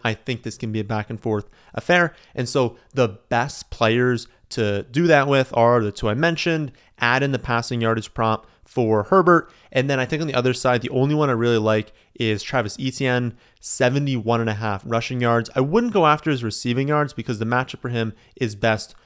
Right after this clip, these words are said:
on the ground. They allow a ton of production to running backs in, like, the rushing department. And if we think about him,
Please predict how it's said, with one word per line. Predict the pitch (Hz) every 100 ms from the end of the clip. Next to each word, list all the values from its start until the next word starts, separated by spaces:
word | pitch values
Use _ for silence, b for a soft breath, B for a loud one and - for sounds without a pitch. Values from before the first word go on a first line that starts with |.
| b -
on | 120 127
the | 117
ground. | 107 107 104 117 120
They | 107
allow | 107 110 104
a | 101 -
ton | - - 139
of | 143 -
production | 135 113 110 - 127
to | 113
running | 113 107 110
backs | 107 107 104 - b b b
in, | - 104
like, | 98 -
the | - -
rushing | - - 147
department. | 151 156 165 190 196 b b b
And | -
if | 139
we | 143
think | 123 165 151
about | 123 110
him, | 113 107